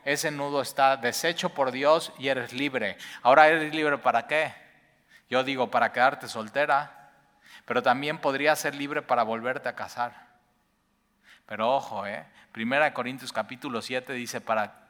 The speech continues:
volverte a casar en el Señor". En el Señor.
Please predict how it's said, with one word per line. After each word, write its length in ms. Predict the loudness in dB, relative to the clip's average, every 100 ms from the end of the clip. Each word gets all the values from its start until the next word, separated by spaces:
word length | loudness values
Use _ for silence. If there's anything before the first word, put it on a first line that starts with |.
| _
volverte 420 | -8 -4 -2 -2 -4
a 60 |
casar 520 | -6 -2 0 0 -4 -10
en 180 | -8 -8
el 120 | -10
Señor". 360 | -12 -12 -14 -16 _ _ _ _ _ _ _ _ _ _ _ _ _ _ _
En 140 | -6
el 100 | -6
Señor. 380 | -6 -10 -12 -14